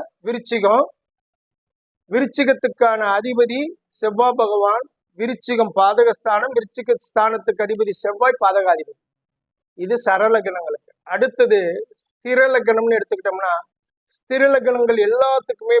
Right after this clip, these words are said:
பாருங்க, சரலக்னமே பாத்தீங்கன்னாக்கா பாதகமாக வரும். ஒரு உதாரணமாக இதையும் சொல்லிடலாம். ரிஷபம் ஸ்திர லக்னம். ரிஷபம் ஸ்திர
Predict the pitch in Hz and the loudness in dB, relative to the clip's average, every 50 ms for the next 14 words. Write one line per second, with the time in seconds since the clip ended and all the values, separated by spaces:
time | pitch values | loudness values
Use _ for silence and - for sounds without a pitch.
0 | - 226 208 196 190 190 185 196 226 214 - - 208 214 240 254 254 254 247 247 | 2 2 0 0 0 -2 -2 -4 -4 -4 -2 -2 0 0 0 0 0 0 -2 -2
1 | 247 240 240 247 254 240 - 226 220 220 214 208 208 202 196 196 196 - _ 240 | -2 -2 2 2 2 2 2 0 -2 -2 -6 -10 -8 -6 -6 -6 -6 -6 _ -4
2 | 254 269 - - _ _ _ _ _ _ _ _ _ _ _ - 208 208 220 220 | -4 -4 -6 -10 _ _ _ _ _ _ _ _ _ _ _ -2 0 2 2 2
3 | 202 220 208 202 196 190 185 180 180 175 - 226 220 - 170 156 151 170 185 185 | 0 0 0 0 0 0 2 2 2 2 2 0 0 2 0 0 2 2 0 0
4 | - - _ _ _ _ _ _ _ _ _ _ _ _ _ _ _ _ _ _ | -2 -8 _ _ _ _ _ _ _ _ _ _ _ _ _ _ _ _ _ _
5 | _ _ _ - 202 226 240 214 202 202 208 220 220 220 220 214 214 208 208 202 | _ _ _ 0 2 4 4 4 4 4 4 4 4 2 2 0 -4 -2 0 0
6 | 202 190 - 240 233 208 208 220 226 - 214 196 196 190 190 185 175 175 185 226 | 0 2 0 -2 -2 0 0 0 0 0 -2 -6 -4 -4 -4 -2 0 0 0 -2
7 | 247 - _ _ _ _ _ _ _ _ _ _ _ _ _ _ - 180 226 262 | -4 -8 _ _ _ _ _ _ _ _ _ _ _ _ _ _ -6 -2 0 0
8 | 240 - 277 277 277 277 285 277 269 - - 240 220 214 220 226 220 214 190 180 | 0 2 2 0 2 2 0 -2 -2 -8 -6 -4 -2 0 0 0 0 0 -2 -4
9 | 185 170 160 - _ _ _ _ _ _ _ _ _ _ _ _ _ 190 214 208 | -8 -8 -8 -12 _ _ _ _ _ _ _ _ _ _ _ _ _ -8 -8 -2
10 | - 269 269 254 294 277 254 - - 247 226 220 | -2 -2 0 2 2 0 0 -2 0 0 2 2